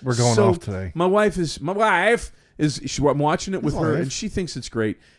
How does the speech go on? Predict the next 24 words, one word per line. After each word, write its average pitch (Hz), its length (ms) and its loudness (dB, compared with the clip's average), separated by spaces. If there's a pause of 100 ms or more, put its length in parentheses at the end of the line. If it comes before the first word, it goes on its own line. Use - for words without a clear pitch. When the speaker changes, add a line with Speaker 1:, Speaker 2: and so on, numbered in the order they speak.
Speaker 2:
And 147 240 0
she's 139 320 -4
listening 190 400 -2
to 170 120 0
Lionel, 139 460 0
who's 117 200 0
explaining 135 520 -4
how 120 180 -2
he's, 117 160 -2
you 117 80 -2
know, 107 80 -2
getting 123 320 0
all 117 140 0
these, 107 220 -2 (520)
these 117 180 0
egos 127 380 2
together 117 440 2
and 98 160 -2
getting 120 260 0
them 110 120 -2
on 110 140 -2
the 101 60 -4
same 110 300 -4
page. 101 420 -2